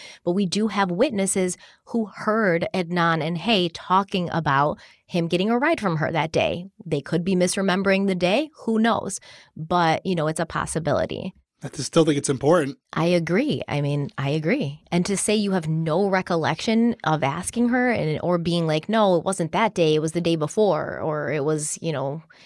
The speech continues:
Speaker 1: it couldn't have been the day after 'cause there was a huge snowstorm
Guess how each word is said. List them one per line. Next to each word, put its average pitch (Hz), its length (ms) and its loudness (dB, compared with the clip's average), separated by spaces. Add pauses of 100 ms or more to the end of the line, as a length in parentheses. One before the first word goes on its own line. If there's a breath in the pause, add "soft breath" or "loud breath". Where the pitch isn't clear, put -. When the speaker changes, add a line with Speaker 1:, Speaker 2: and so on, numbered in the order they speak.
Speaker 1:
it - 80 -14
couldn't 220 180 0
have 208 80 0
been 170 140 4
the 160 80 2
day 143 160 2
after 139 360 0
'cause 160 160 -8
there 160 80 -2
was 156 80 -2
a 151 40 -4
huge 208 480 -2
snowstorm 160 800 -2